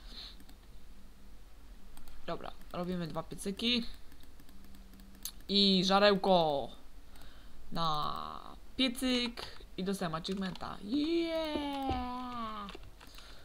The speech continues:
Dobra, węgiel. Dużo tego nie będę dawał. Za cztery. Dobra,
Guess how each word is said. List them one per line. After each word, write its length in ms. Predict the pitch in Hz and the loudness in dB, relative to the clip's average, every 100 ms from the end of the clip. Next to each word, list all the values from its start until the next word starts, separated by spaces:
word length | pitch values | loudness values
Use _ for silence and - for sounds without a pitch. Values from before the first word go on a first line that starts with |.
| - - - | -14 -14 -6
Dobra, 380 | - 185 - - - | 2 2 4 -2 -2
węgiel. 400 | - 175 170 85 - - - - - - - - - - | -2 -2 -2 -6 -10 -14 -14 -14 -14 -16 -16 -16 -14 -8
Dużo 260 | 180 180 | -4 -4
tego 160 | 175 156 | -4 -6
nie 80 | 156 | -8
będę 160 | 156 | -6
dawał. 320 | 151 160 190 233 - - - | -6 -4 -4 -6 -10 -12 -10
Za 80 | |
cztery. 420 | 185 - 170 196 220 - - - - 254 247 226 | -8 -6 -4 -4 -6 -10 -14 -14 -14 -12 -12 -12
Dobra, 920 | 185 185 160 170 175 175 180 185 - | -10 -8 -4 -2 0 2 2 2 -2